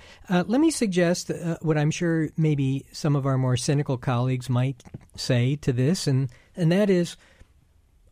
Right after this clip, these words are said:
how do we deal with, uh, just put your feet up and do nothing? <laughs> Right? Now, I should say I've had, uh, relatives who did this. They knew they were leaving, and they just kept their heads down and did nothing for a year,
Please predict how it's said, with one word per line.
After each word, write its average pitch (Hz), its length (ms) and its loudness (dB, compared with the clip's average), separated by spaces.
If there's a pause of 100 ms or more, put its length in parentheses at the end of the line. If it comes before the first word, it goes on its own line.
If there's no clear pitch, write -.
how 220 160 2
do 294 100 4
we 220 460 0
deal 208 320 0
with, 202 380 -2
uh, 196 160 2
just 240 260 -4
put 240 240 -2
your 208 60 -2
feet 214 260 0
up 214 160 -2
and 190 160 4
do 202 140 2
nothing? 190 420 0 (640)
<laughs> - 60 4 (540)
Right? 180 200 0 (400)
Now, 175 220 4
I 175 120 2
should 190 200 -4
say 208 160 4
I've 180 160 2
had, 175 380 2 (120)
uh, 151 160 4
relatives 156 640 2
who 143 120 0
did 147 320 0
this. 117 360 -6 (280)
They 139 160 2
knew 190 260 4
they 160 160 0
were 135 160 0
leaving, 135 640 0 (420)
and 156 540 4
they 151 240 2
just 165 320 -2
kept - 220 -2
their 151 140 4
heads 156 280 0
down 135 280 2
and 131 140 2
did 135 200 0
nothing 127 480 2
for 123 160 -2
a 117 60 2
year, 135 520 0